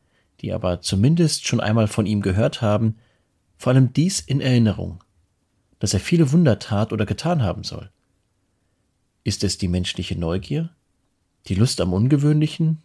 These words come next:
an Sensationen? Möglicherweise, aber das sollen nicht die Motive sein, die uns beim Hören dieser Wunder und überhaupt aller biblischen Berichte leiten.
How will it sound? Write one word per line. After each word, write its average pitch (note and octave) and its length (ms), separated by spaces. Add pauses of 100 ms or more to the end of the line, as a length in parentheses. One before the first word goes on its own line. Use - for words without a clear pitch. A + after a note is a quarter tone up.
an F2+ 200
Sensationen? G2 720 (320)
Möglicherweise, B2+ 840 (440)
aber A#2+ 260
das C3 200
sollen D#3+ 200
nicht F3 220
die - 20
Motive C#3+ 460
sein, B2 260
die A#2 80
uns G#2+ 180
beim G2+ 280
Hören B2 320
dieser G#2+ 320
Wunder B2 500
und A#2 140
überhaupt A#2+ 520
aller D3 220
biblischen F2+ 480
Berichte F2+ 360
leiten. G2+ 420